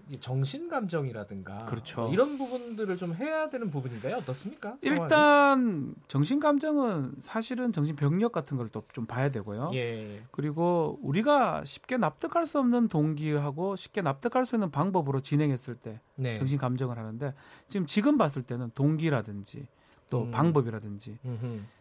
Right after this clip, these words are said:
Speaker 2: 정말 잔인해서 정말 얘기하고 싶진 않지만 납득은 가능합니다.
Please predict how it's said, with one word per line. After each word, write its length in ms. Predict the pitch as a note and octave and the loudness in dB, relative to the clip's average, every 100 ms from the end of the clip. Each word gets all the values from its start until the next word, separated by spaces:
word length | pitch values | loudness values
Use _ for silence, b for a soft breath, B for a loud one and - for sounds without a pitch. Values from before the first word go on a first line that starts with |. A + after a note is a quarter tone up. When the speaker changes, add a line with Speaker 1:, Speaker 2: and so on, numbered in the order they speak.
| _ | _
Speaker 2:
정말 240 | - G#3+ A3+ | 2 4 6
잔인해서 720 | D3 E3+ G#3+ C4+ A#3+ D3+ G#2+ | 8 10 10 10 8 6 4
정말 300 | - E3+ F3 | 2 6 8
얘기하고 300 | C#3+ G3 B3 | 8 8 6
싶진 260 | A#3 - F#3 | 6 2 0
않지만 440 | A#2 - D#3 D3 A#2+ _ - | 0 -2 -4 -4 -6 _ -6
납득은 440 | A#2 - B3 G#3+ | -6 -4 -4 -2
가능합니다. 580 | C#3 A#2 G#2+ G2+ F#2 | -2 -4 -6 -8 -12